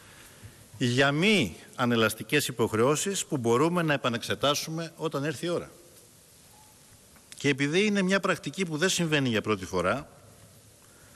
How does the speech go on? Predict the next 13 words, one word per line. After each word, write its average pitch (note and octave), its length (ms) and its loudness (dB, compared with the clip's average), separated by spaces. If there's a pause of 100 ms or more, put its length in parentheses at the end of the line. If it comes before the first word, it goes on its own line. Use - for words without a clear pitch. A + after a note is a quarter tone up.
(960)
το A#2 260 2
έκανε, C3 380 0
θυμίζω, A2 600 0 (220)
και D3+ 160 0
την B2+ 140 -4
περίοδο G#2+ 500 2
της G2+ 180 -6
διαπραγμάτευσης G#2+ 840 -2
για F2 120 -4
τα - 80 -4
εργασιακά, F2 680 -2 (1120)
θα - 140 -4
συμβούλευα A#2 880 2